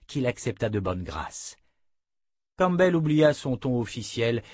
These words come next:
et parla à Linscott comme s'ils avaient usé leur fond de culotte ensemble sur les bancs de l'école. « Pour être franc, je me le demande aussi.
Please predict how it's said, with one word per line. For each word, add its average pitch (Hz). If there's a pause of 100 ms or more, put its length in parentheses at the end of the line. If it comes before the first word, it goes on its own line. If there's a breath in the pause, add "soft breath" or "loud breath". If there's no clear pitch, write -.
(160 loud breath)
et 131
parla 120
à 117
Linscott 113
comme 110
s'ils 110
avaient 110
usé 113
leur 113
fond 117
de 101
culotte 104
ensemble 101
sur 113
les 110
bancs 98
de 95
l'école. « 87 (920)
Pour 143
être 143
franc, 139
je 120
me 123
le 123
demande 123
aussi. 117